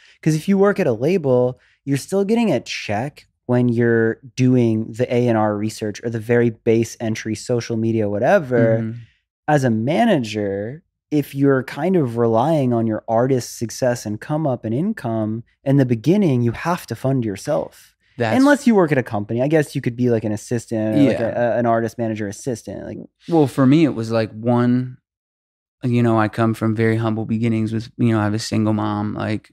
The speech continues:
Speaker 1: Yeah.
Speaker 2: from Albuquerque, not a
Speaker 1: Yeah.
Speaker 2: lot of money there, like, you know, so funding it was never an option. And, you know, getting a job, like, working for a label or something like that, that didn't happen either.
Speaker 1: Right.
Speaker 2: So it's like, this is,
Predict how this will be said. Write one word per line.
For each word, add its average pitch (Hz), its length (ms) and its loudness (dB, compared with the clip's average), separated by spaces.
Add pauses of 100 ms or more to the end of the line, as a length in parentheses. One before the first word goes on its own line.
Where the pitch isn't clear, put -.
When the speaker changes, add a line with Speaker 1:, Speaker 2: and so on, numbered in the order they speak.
(100)
Speaker 1:
Yeah. 110 200 -6 (300)
Speaker 2:
from 110 280 0
Albuquerque, 110 960 -4
not 104 320 -2
a 107 40 0
Speaker 1:
Yeah. 113 40 0
Speaker 2:
lot 117 180 2
of 117 60 2
money 117 280 2
there, 110 280 -2
like, 104 320 -4
you 117 140 0
know, 104 180 0
so 104 360 -2
funding 120 400 4
it 110 120 0
was 107 220 0
never 98 220 -2
an 95 120 0
option. 90 460 -6 (100)
And, 107 600 2
you 120 120 0
know, 101 140 0
getting 110 320 0
a 101 60 -2
job, 104 560 0
like, 104 300 0 (280)
working 107 720 2
for 110 260 -2
a 107 40 0
label 104 340 2
or 98 120 -2
something 104 300 -4
like 104 180 -2
that, 107 140 -2
that 110 140 0
didn't 104 180 0
happen 104 360 -2
either. 120 420 -2
Speaker 1:
Right. 98 380 -4
Speaker 2:
So 147 180 4
it's 120 140 -4
like, 110 260 2
this 123 260 2
is, 113 440 0